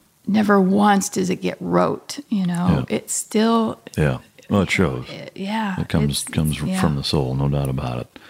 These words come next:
Speaker 2: So again, thank you. Um, uh, y-, one of the things I, and I don't, I don't know how to ask this other, uh, any other way than just, you know, kinda trying to synopsize, you know, what does being a,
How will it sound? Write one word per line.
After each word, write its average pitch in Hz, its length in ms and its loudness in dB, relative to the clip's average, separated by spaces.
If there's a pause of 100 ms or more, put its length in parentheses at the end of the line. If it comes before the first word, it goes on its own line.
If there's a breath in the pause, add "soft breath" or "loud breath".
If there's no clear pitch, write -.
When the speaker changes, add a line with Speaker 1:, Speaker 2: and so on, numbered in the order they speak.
(680 loud breath)
Speaker 2:
So 80 140 2
again, 71 260 0
thank 67 280 -2
you. 64 240 -6
Um, 67 560 -2 (840)
uh, - 140 0
y-, - 180 -4
one 107 220 4
of 101 80 6
the 82 60 6
things 80 220 2
I, 73 360 2 (260)
and 76 220 2
I 78 80 4
don't, 80 180 0
I 85 60 2
don't 85 180 0 (720 loud breath)
know 90 160 4
how 80 160 0
to 76 60 0
ask 78 380 0
this 78 220 0
other, 76 260 2
uh, 80 240 0
any 80 260 2
other 73 200 2
way 76 200 2
than 71 200 0
just, - 340 -2
you 82 100 0
know, 71 140 -2
kinda 73 260 0
trying 76 340 0
to 71 60 0
synopsize, 71 1040 0
you 92 100 0
know, 73 100 2
what 80 240 2
does 76 220 2
being 76 440 2
a, 69 400 0